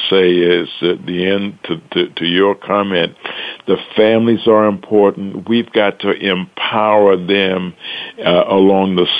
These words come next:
same line as we do for those who have served, because in many cases, these, these family members are not, they continue to sacrifice, and they're sacrificing in a way of being caregivers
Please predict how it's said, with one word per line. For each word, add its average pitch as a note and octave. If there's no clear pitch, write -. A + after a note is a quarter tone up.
same A#2+
line G#2
as F2+
we F#2+
do G2+
for E2
those F#2+
who F#2+
have E2+
served, F#2+
because G2+
in A2
many F3
cases, C#3+
these, C3+
these B2+
family C3+
members G2
are G2
not, A#2
they G2+
continue D3
to -
sacrifice, G2+
and G2+
they're F#2+
sacrificing A#2
in F#2
a F2
way G2+
of F2+
being G#2
caregivers G2+